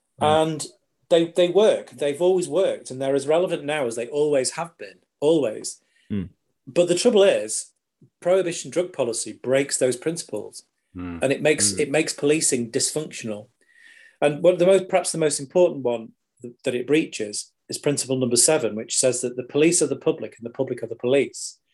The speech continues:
Speaker 2: The police are merely the people who wear the uniform.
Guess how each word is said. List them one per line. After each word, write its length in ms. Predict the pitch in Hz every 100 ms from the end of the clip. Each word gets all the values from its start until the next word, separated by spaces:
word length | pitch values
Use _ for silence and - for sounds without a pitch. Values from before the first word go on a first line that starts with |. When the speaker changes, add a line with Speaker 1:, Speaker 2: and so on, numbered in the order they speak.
| _ _ -
Speaker 2:
The 60 | 127
police 360 | 135 147 139
are 60 | 131
merely 420 | 127 139 139 131
the 100 | 120
people 340 | 123 123 123
who 160 | 117 113
wear 180 | 117 113
the 80 | 110
uniform. 640 | 123 160 147 107 104 101